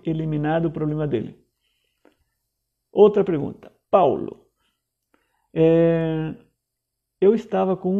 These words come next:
noventa e sete quilos, mas, é, depois que conheci o seu trabalho, perdi dezessete quilos, graças a Deus. Muito bem, Claudinei. Muito bem. Parabéns.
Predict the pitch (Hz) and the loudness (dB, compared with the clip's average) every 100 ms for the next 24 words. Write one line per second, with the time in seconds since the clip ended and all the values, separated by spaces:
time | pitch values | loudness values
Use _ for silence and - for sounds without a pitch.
0 | 220 214 190 165 139 202 233 208 196 - | -2 0 -2 -2 0 0 0 -4 -6 -6
1 | - 170 190 202 185 - 165 165 180 220 | -8 -4 0 -2 -4 -6 -8 -6 -4 -4
2 | 233 - _ _ _ _ _ _ _ _ | -6 -12 _ _ _ _ _ _ _ _
3 | 156 160 160 160 147 165 - 196 165 - | -2 0 0 -2 -2 -4 4 4 4 -2
4 | 147 165 165 156 - 156 139 - - - | -8 -6 -6 -8 -6 -6 -6 -10 -8 -6
5 | - 185 143 170 196 214 - - _ _ | -4 -4 0 2 2 0 -4 -20 _ _
6 | 170 156 185 190 185 196 208 - - 208 | -2 0 0 0 0 0 -4 -4 -4 -4
7 | 165 175 175 175 143 143 123 151 156 180 | -2 -4 -4 -4 -4 -4 -6 -6 -2 0
8 | 226 285 - 180 151 233 233 175 147 139 | 2 0 -4 -6 -2 -2 -2 -4 -4 -8
9 | 127 _ _ _ - 185 220 185 180 180 | -10 _ _ _ -8 -6 -6 -6 -6 -8
10 | _ _ - 233 208 180 185 - - | _ _ -4 -2 0 0 -2 -6 -20